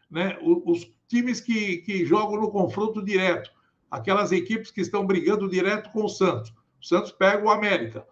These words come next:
o Coritiba pega a equipe do São Paulo. Nós temos um jogo envolvendo o Bahia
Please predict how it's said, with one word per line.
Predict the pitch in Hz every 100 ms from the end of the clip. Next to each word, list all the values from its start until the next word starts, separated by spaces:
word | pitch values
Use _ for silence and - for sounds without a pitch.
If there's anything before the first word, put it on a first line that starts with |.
| _ -
o | 156 175 170
Coritiba | 180 208 170 214 240 233 127 - _ _
pega | - 196 196 214 -
a | 185
equipe | 190 - 208 220 196
do | 202
São | 196 233 226
Paulo. | - 202 190 113 - _ _
Nós | 156 156
temos | 226 226 185
um | 214 180
jogo | 151 214 208
envolvendo | 208 185 202 175 190 170
o | 175
Bahia | - 170 233 254 160 110